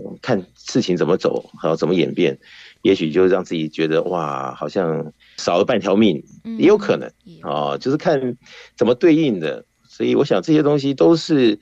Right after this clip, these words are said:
Speaker 1: 就是说小故事大道理了。我们可能想一想说，光是一个做菜，哦，在没有计划的这个发生之后，那么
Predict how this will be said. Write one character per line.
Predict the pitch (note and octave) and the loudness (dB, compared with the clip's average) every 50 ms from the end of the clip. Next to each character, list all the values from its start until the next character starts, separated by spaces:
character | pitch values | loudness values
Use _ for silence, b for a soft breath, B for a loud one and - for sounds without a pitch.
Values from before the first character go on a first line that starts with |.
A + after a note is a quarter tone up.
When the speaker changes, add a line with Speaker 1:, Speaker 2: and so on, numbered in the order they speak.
| b b b b b b _ _ | b b b b b b _ _
Speaker 1:
就 | D#3 | -2
是 | D#3+ | 0
说 | E3+ F3 F3+ F3 - | 0 0 0 -2 -4
小 | - - - A#2 G#2+ A2 | -8 -4 0 0 0 0
故 | - G3 E3+ D3+ | -2 -2 -4 -4
事 | - D#3+ C#3+ | -4 -4 -6
大 | C#3+ C#3 C3+ | -4 -4 -2
道 | C3+ C3+ A#2 G2 | -2 -2 -2 -2
理 | E2 D2+ C#2+ | -4 -6 -10
了。 | - - - _ | -14 -16 -18 _
我 | - G2+ G2+ | -12 -10 -8
们 | A2 C3 C#3 D3+ D#3 D#3+ A3 - - | -8 -8 -8 -8 -8 -10 -10 -12 -10
可 | - - A2+ | -4 0 2
能 | A2+ D#3+ | 2 2
想 | E3 - B2 A2 | 2 2 0 0
一 | A#2+ | 0
想 | - - F2 E2 D#2+ | 0 0 0 0 0
说， | - A#2+ A#2 B2 B2+ b b b b b b _ | 0 0 0 0 -2 b b b b b b _
光 | D3+ D#3+ | -2 -2
是 | E3 E3+ | 0 0
一 | E3+ | 0
个 | C#3+ C3+ C3 | 0 0 0
做 | - E3+ C#3+ B2+ | 0 0 0 0
菜， | - - C#3+ D3+ A#2+ - _ _ _ _ _ | -2 -8 -10 -10 -10 -12 _ _ _ _ _
哦， | G#2+ F#2+ E2+ D#2 D2 C#2+ C#2+ C#2+ C#2+ C#2+ - _ _ _ _ | -8 -6 -4 -4 -4 -4 -4 -6 -8 -10 -14 _ _ _ _
在 | _ - C3 B2 A#2+ | _ 0 2 2 4
没 | A#2+ B2 | 4 4
有 | A2+ F#2 | 2 2
计 | A2+ - B2 A2+ | 0 -2 -4 -2
划 | G#2+ A#2 G#2+ F#2+ E2+ | -2 -2 -2 -2 -4
的 | E2 F2+ F2 E2 E2 D#2+ - _ _ _ | -4 -4 -4 -4 -6 -8 -10 _ _ _
这 | - - G#2 | -6 -6 -4
个 | - F2 E2+ D#2+ D#2 D2+ D2+ D2 b b b b b b b | -2 0 0 0 0 -2 -4 -6 b b b b b b b
发 | _ A2 G#2+ A2 | _ -6 -4 -2
生 | A2 G#2 G2+ | -4 -4 -4
之 | G2 G#2+ | -4 -4
后， | A2 B2 A2+ E2+ C#2 C2 - - _ _ _ _ | -4 -2 -2 -2 -4 -6 -10 -16 _ _ _ _
那 | - G2 F#2 | -14 -12 -10
么 | E2+ E2 E2 D#2+ D#2+ D#2 D#2 D#2 D#2 | -6 -4 -4 -4 -4 -4 -6 -8 -10